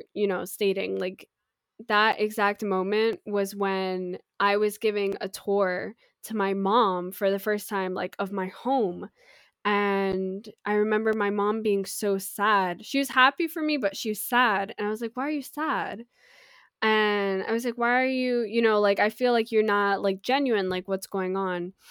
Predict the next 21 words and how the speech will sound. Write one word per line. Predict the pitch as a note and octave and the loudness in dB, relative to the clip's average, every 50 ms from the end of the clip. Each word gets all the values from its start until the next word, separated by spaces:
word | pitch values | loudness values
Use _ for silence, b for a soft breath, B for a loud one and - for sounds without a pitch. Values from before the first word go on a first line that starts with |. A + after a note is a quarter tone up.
| B B B B B B B B B B B | B B B B B B B B B B B
And | - G#3 G#3+ | 0 2 4
I | G#3+ | 4
remember | G#3 G#3 G#3 G#3+ G#3 G#3+ A3 A3 G#3 G#3+ | 6 4 4 4 2 2 2 2 0 0
her | G#3+ G#3+ G3+ G3+ G3+ G3 G3 | 0 0 0 2 2 2 0
telling | - - A3 G#3 G#3 G#3+ G#3+ G#3+ G#3+ | -2 -4 -2 0 2 2 2 2 2
me, | G#3 G3 G3 | 2 2 2
like, | F#3+ F#3+ G3 G#3 | 0 0 -2 -2
"I'm | G3+ G#3 | -4 -4
so | G3 - - A3+ A3 A3 A3 A#3 | -4 -4 -2 0 0 2 2 0
happy | A3 A3+ A3 A3 - - A3+ A3 | 0 0 0 0 -2 -2 -4 -6
for | G#3 - - G#3 | -6 -6 -4 -4
you | G3+ G3+ G#3 G#3+ G#3+ G3+ G3 F#3+ F#3 F#3 | -4 -2 0 2 2 4 4 2 0 -2
because | - G3 - G#3 G3 F#3+ - - - | -6 -8 -6 -6 -8 -8 -10 -12 -10
you | G3+ G#3+ A3 A3+ A3+ A3 G#3+ G#3+ G#3 | -6 -4 -2 -2 0 0 0 -2 -2
made | G3+ G#3 G#3 G#3 G3 G3 | 0 2 2 4 4 2
it | F#3 F#3 | 2 2
out, | G3 G3+ G3 F#3+ F#3 - - - | 2 2 2 2 0 -2 -4 -4
like, | F#3 F3+ F3+ - - | -4 -6 -6 -8 -8
you | G3+ G#3 G#3+ G3+ F#3+ - | -8 -6 -6 -6 -8 -6
did | - G#3 G#3+ G#3 | -2 -2 0 0
it, | F#3 F3+ - - - | 0 -2 -4 -6 -10